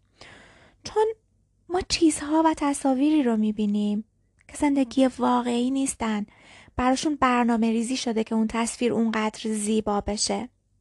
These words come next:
اون مجله ها، اون برنامه ها عمدن ساخته شده تا زندگی آدم هایی رو به ما نشون بده و این باور رو به ما بده که اینها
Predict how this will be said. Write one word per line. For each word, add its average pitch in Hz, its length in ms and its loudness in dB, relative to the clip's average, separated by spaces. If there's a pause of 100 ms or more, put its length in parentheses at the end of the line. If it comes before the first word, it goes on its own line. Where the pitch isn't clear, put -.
(680)
اون 285 140 2
مجله 220 540 0
ها، 240 260 0
اون 233 180 0
برنامه 214 600 -2
ها 240 340 0 (560)
عمدن 262 500 0
ساخته 214 440 -4
شده 202 500 -2 (520)
تا 233 500 -2 (220)
زندگی 240 840 0
آدم 226 340 0
هایی 247 300 2
رو 247 100 2
به 220 100 0
ما 202 140 -2
نشون 208 380 -4
بده 208 180 -2
و 214 80 -2
این 220 200 2
باور 220 380 0
رو 240 120 0
به 226 120 0
ما 208 140 0
بده 214 380 -4 (400)
که 247 140 -4
اینها 226 520 0